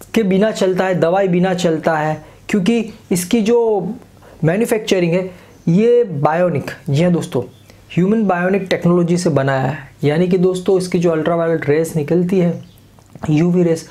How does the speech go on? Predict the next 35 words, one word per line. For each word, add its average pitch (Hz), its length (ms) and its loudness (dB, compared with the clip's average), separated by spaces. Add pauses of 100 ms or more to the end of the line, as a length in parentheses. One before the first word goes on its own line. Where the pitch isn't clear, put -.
(320)
उससे 233 240 0
मच्छर 185 480 -2 (180)
attract 180 460 -4
हो 185 80 0
जाते 175 300 0
हैं 175 240 -2 (180)
and 170 180 2
then 220 160 0
lamb 170 320 0
के 185 80 0
पास 151 260 -2
आते 160 360 -2
हैं, 214 240 -4 (220)
trap 233 280 0
हो 208 80 0
जाते 202 280 0
हैं 196 80 2
and 175 120 2
मर 139 120 0
जाते 135 280 0
हैं। - 40 -4
तो 143 60 -2
बहुत 147 560 0
unique 180 380 0
product 185 340 0
है 175 60 2
और 175 60 0
आप 160 120 -2
जानते 156 320 0
हैं 208 40 2
दोस्तों, 214 280 -2
बहुत 180 320 2
बेहतरीन 175 460 0
product 151 340 -2
है 135 100 -6